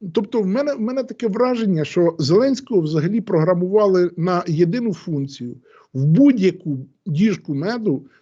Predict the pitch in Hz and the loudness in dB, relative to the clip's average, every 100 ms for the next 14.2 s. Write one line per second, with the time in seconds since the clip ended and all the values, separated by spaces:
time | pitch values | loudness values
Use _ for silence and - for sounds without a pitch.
0 | - 131 190 240 - 196 165 165 170 160 | -4 2 4 2 -2 -2 -2 -4 -6 0
1 | 202 202 151 160 156 233 269 269 185 175 | 2 4 2 0 0 0 -2 0 -2 -2
2 | _ _ _ - 156 185 254 294 226 240 | _ _ _ -6 0 2 2 0 -2 0
3 | 185 214 202 - 196 185 180 170 131 113 | 2 2 -2 -6 -4 0 0 0 -6 -8
4 | _ _ _ _ _ _ _ _ _ - | _ _ _ _ _ _ _ _ _ -4
5 | 185 233 214 - 277 - 220 214 294 311 | 0 0 0 -2 -2 -2 -6 -6 -8 -2
6 | 262 240 - 214 175 196 240 196 170 233 | 0 0 -4 -6 -6 -2 0 0 0 -2
7 | - 190 247 247 277 220 220 185 196 170 | 0 0 0 0 0 2 2 2 2 0
8 | 185 - 208 202 202 196 139 117 - 131 | -2 -2 0 2 2 0 -2 -4 -6 -2
9 | 123 120 123 123 131 127 127 - 131 127 | -2 0 -2 0 -2 -2 -4 -2 -4 -4
10 | 117 120 _ _ _ _ _ _ _ _ | -6 -12 _ _ _ _ _ _ _ _
11 | 185 170 196 202 262 294 - 262 254 247 | 0 4 4 4 4 4 2 -2 -2 -2
12 | 262 277 214 123 196 233 - 226 - 190 | -4 -2 -2 2 2 2 -4 -6 -2 -2
13 | 165 185 180 185 175 175 160 165 170 220 | -2 -12 -4 -2 0 -2 0 0 0 -4
14 | 311 | -6